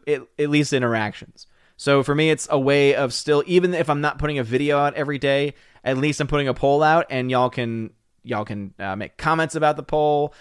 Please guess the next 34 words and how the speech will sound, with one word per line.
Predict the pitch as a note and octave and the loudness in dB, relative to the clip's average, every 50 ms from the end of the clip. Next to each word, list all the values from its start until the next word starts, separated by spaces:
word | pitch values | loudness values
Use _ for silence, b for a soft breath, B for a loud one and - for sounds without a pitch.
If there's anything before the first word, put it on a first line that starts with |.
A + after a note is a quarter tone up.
| b b | b b
Y'all | b B2 A2 G#2 | b -6 -6 -6
can | G2 F2+ | -8 -6
talk | - C3 C3 B2+ B2 | -2 -2 -2 -2 -2
to | A#2+ | -4
each | A2+ - - - | -8 -6 -2 -2
other | D3 D#3 D#3+ D#3 | 0 2 4 4
about | D3+ C#3+ D3+ D3 C#3+ D3 D3 D3 | 4 4 2 2 2 2 2 0
it, | C#3+ G2+ | 0 -2
right? | C#3 C#3+ C#3+ C3+ | 0 0 0 -2
Have, | - C3 B2+ B2+ B2+ B2+ B2 A2+ | -2 -2 0 2 2 0 0 -4
have, | - A#2+ A#2+ A2+ A2+ - | -6 -4 -4 -4 -4 -4
you | - C3 A#2 | -8 -6 -6
know, | A2 G#2+ | -6 -4
typical | A2 - D#3+ D3+ D#3 - D3 D3 C3+ B B B B B | -4 -4 -2 -2 -2 0 0 -2 -2 B B B B B
nerd | - A#2 C#3 D3+ D3+ D3 C#3+ B2+ | -10 -6 -2 0 0 0 0 0
arguments, | B2 A#2+ C3+ C3+ A2+ A2+ G#2 F2 E2+ - - | -2 -2 -2 -2 -2 -2 -4 -6 -6 -8 -6
right? | A2+ A2 A2+ G#2 | -4 -4 -2 -2
Like, | G#2 G#2+ - - | -4 -6 -8 -8
"No, | C#3+ C3+ A#2 F#2+ | -10 -10 -8 -6
this | A2 C3 A#2 | -4 -4 -4
is | G#2+ G#2 | -6 -8
better. | - G2+ F#2 D2 | -10 -10 -10 -10
No, | A1+ B1 E2 | -12 -8 -4
this | C#3+ D3 C3 | -4 -4 -4
is | B2+ | -4
better," | A2+ A#2+ A2 G2 G#2 | -6 -6 -6 -4 -2
right? | G#2+ C3 - - b b b b b _ _ _ _ _ _ _ | -2 -2 -4 -4 b b b b b _ _ _ _ _ _ _
The | - B2+ | -6 -6
stuff | A#2 - - D3 C#3+ C3+ - | -4 -2 -2 -2 -2 -2 -4
that | B2+ - | -6 -6
we | A#2 B2 | -6 -6
should | A2+ - - G#2+ | -10 -10 -10 -12
be | G2+ - | -12 -14
doing. | - - - - - - | -16 -16 -16 -18 -18 -20